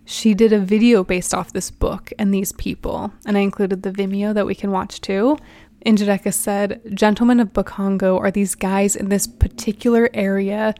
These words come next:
that aim to reflect the world outside them. So they're wearing outfits that come from Scotland. They're dressing up in ways that are very Parisian or British." So that's a book that I love and look at, but really also thinking of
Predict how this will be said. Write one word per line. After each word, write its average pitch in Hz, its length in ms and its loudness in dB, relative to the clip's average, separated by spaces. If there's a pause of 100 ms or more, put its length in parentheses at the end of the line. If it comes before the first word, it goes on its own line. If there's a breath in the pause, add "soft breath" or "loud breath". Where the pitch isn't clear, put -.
that 196 360 2
aim 214 200 4
to - 120 -2
reflect 202 400 -2
the 208 80 4
world 190 560 0 (100)
outside 190 560 -4
them. 208 260 -4 (300 loud breath)
So - 160 0
they're 196 160 4
wearing 202 340 2
outfits 208 360 -4
that - 160 -6
come 190 200 -4
from - 200 -8
Scotland. 247 800 0 (180 soft breath)
They're 202 120 -2
dressing 202 360 0
up 190 140 -2
in 196 140 0
ways 185 260 0
that 196 120 0
are 190 100 0
very 190 340 -2
Parisian 220 800 2
or - 80 -6
British." 208 640 -2 (280 loud breath)
So 196 460 4 (280)
that's 196 220 -2
a 208 60 2
book 190 260 -2
that 202 140 0
I 196 80 2
love 185 560 -2 (160)
and 202 200 4
look 190 180 2
at, 190 140 0
but 185 120 0
really 190 420 0
also 185 320 -4
thinking 185 440 -4
of 190 100 -4